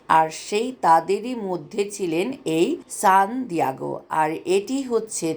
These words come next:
তার সেই জায়গাটি, সেই গির্জা। তখন অবশ্য গির্জা ছিল না, ছোট একটি ঘরের মতো বানিয়ে সেই বারো জন মিশনারি সেখানে থাক-, আর সেই জায়গাটিকেই এখন একটি বড়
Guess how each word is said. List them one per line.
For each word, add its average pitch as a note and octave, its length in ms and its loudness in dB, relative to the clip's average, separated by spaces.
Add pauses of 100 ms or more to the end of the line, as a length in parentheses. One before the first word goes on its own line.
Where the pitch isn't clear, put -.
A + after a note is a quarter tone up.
তার D#3+ 260 6 (160)
সেই G3+ 440 -2
জায়গাটি, F3+ 800 0
সেই F#3 360 0
গির্জা। D#3 600 -4
তখন A3 300 0
অবশ্য A#3+ 340 0 (180)
গির্জা F#3 300 0
ছিল F#3 340 -2
না, D3+ 280 0 (100)
ছোট B3+ 280 -6
একটি G3 480 2
ঘরের F3 520 2
মতো E3+ 260 -4 (220)
বানিয়ে F#3+ 640 0
সেই F3+ 260 0
বারো G3+ 400 2
জন E3+ 260 -2 (100)
মিশনারি F3+ 580 -2
সেখানে E3+ 480 -2
থাক-, D3+ 340 -2
আর E3 260 4
সেই B3 420 -4
জায়গাটিকেই F#3+ 1000 -2
এখন F3+ 500 0 (120)
একটি F3+ 320 -6 (140)
বড় F#3+ 340 4